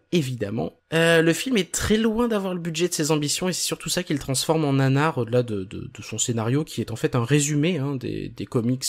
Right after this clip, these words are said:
un immense résumé des, des comics, puisque Wes Craven s'est enquillé la lecture de l'intégralité de ce qui était sorti sur Swamp Thing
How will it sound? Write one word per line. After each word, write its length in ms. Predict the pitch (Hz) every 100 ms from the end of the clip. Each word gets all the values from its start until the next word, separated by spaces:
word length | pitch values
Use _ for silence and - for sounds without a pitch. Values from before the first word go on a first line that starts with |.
| -
un 180 | 101 104
immense 300 | 120 135 -
résumé 360 | 123 113 117
des, 300 | 120 104 104 -
des 180 | 104 110
comics, 260 | 110 156 -
puisque 180 | - 123
Wes 200 | 117 120
Craven 320 | - 117 139
s'est 160 | - 104
enquillé 320 | 104 - 127
la 80 | 107
lecture 320 | 104 - 131
de 80 | 110
l'intégralité 680 | 123 - 147 143 131 131 143
de 80 | 117
ce 100 | -
qui 60 |
était 120 | 107
sorti 320 | 110 107 - 131
sur 160 | 104
Swamp 220 | - 117
Thing 340 | 117 135 135